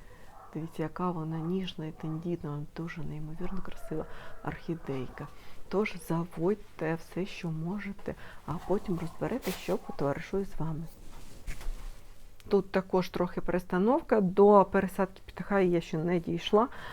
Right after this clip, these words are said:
але звідси виїхав лимон. Тож цим відео ми розправили свої листочки. Оцей, е,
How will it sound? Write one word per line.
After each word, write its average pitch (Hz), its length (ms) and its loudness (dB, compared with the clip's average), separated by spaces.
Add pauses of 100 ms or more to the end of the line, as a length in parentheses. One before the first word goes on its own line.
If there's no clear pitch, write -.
(120)
але 180 220 0
звідси 180 380 -4
виїхав 180 420 -2 (100)
лимон. 208 480 4 (880)
Тож 214 340 4
цим 202 260 6
відео 196 320 8
ми 190 220 8
розправили 190 640 10
свої 190 540 10 (140)
листочки. 247 840 6 (1400)
Оцей, 170 380 4
е, 160 340 4